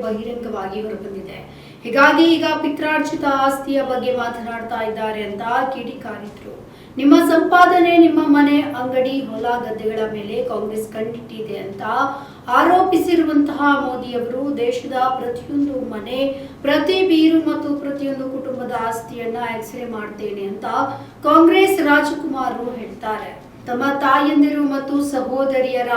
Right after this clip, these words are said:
ಬಳಿ ಇರುವಂತಹ ಚಿಕ್ಕ ಸ್ತ್ರೀಧಾನವೆಂದ್ರೆ ಚಿನ್ನಾಭರಣಗಳು. ಕಾಂಗ್ರೆಸ್ ಅವರನ್ನ ತನಿಖೆಗೆ ಒಳಪಡಿಸುತ್ತೆ. ತಾಯಿ ಮತ್ತು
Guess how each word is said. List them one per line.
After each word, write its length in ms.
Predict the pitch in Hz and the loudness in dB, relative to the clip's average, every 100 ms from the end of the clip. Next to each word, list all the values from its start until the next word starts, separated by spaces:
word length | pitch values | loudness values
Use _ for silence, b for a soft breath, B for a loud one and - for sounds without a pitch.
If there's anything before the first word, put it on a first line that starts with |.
| 233 226 | -2 -2
ಬಳಿ 160 | 226 226 | -4 -6
ಇರುವಂತಹ 640 | 220 220 214 - 247 269 277 - | -6 -8 -8 -8 -2 -2 -2 -2
ಚಿಕ್ಕ 300 | 339 339 - 285 277 294 - B B - | -4 -2 0 2 4 2 -2 B B -6
ಸ್ತ್ರೀಧಾನವೆಂದ್ರೆ 1040 | 330 381 370 302 320 285 - 226 226 262 269 269 | 0 2 4 4 4 4 2 -4 -2 0 0 -2
ಚಿನ್ನಾಭರಣಗಳು. 760 | 220 226 233 226 214 208 202 208 - - - B - | -4 -6 -6 -8 -10 -10 -12 -14 -16 -18 -20 B -10
ಕಾಂಗ್ರೆಸ್ 400 | 247 254 269 277 262 | -4 -2 0 0 0
ಅವರನ್ನ 280 | 254 262 269 277 262 | -4 -4 -2 -2 0
ತನಿಖೆಗೆ 500 | 254 294 285 285 247 214 | 0 0 -2 -4 -4 -4
ಒಳಪಡಿಸುತ್ತೆ. 680 | 202 - 220 214 - - - - - | -6 -8 -10 -10 -12 -14 -18 -18 -12
ತಾಯಿ 220 | 214 214 240 | -8 -8 -8
ಮತ್ತು 240 | 226 254 | -10 -10